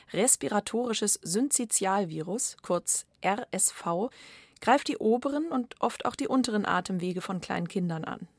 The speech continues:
So richtig schlimm wird es normalerweise nicht. Aber wenn zum Beispiel die Atmung schwer wird und das Kind nicht genug Sauerstoff bekommt, dann muss es manchmal ins Krankenhaus,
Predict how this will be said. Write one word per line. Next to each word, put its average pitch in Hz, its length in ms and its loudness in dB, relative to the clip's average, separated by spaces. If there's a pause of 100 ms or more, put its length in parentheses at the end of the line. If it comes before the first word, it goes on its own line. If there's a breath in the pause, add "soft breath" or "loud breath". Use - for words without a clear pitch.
(180)
So - 140 -6
richtig - 320 -4
schlimm 285 240 4
wird 220 140 4
es 185 100 2
normalerweise 196 580 0
nicht. 214 300 0 (580 loud breath)
Aber 208 340 6
wenn 226 120 4
zum 233 140 0
Beispiel 226 280 2
die 202 160 -2
Atmung 262 380 0
schwer 170 380 -2
wird 196 200 -2
und 196 80 -4
das 196 140 -2
Kind 254 220 -2
nicht - 160 -6
genug 214 200 -2
Sauerstoff 233 520 2
bekommt, - 440 -4 (460 soft breath)
dann 185 180 4
muss 233 160 2
es 269 120 0
manchmal 277 340 0
ins 185 120 0
Krankenhaus, 160 680 -2